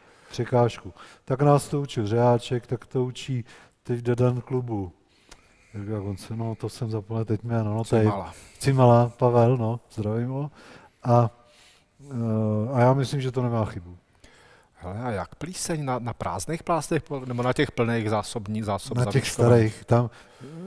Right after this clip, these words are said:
Speaker 1: že jo, když nakrmíš včely na jedenáct plástů, tak prostě, tak prostě na těch šesti, sedmi, osmi je ta plodová koule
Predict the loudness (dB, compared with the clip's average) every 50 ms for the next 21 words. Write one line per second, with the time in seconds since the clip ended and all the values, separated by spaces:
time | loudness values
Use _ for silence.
0 | -14 -12 -12 -10 -6 -2 0 0 0 0 0 0 0 2 2 2 2 2 0 0
1 | -2 -4 -2 0 2 4 4 4 4 4 6 6 6 6 4 2 0 -4 -14 -20
2 | -20 -20 -20 -20 _ _ _ 2 4 4 4 4 2 -2 -6 -4 -4 -4 -4 -6
3 | -8 -14 -20 -20 _ _ _ -6 -6 -6 -6 -6 -8 -8 -8 -6 2 4 6 6
4 | 6 4 0 -6 _ _ _ _ _ _ _ _ _ _ _ -20 -16 -16 -8 -4
5 | -2 -2 -2 -4 _ -6 -4 -4 -4 -6 -6 0 4 6 6 6 6 2 -4 -16
6 | _ _ _ -10 -8 -8 -8 -8 -8 -6 -4 -2 -2 0 0 0 -2 -2 -4 -16
7 | -14 -10 -6 -6 -6 -6 -6 -8 -8 -4 -2 -2 -2 -2 -2 -2 -4 -4 -6 -6
8 | -4 0 2 4 6 6 6 6 4 0 -6 -20 -20 _ _ _ -6 -4 -2 -2
9 | 0 4 4 6 8 8 6 6 4 2 2 4 4 4 4 4 2 0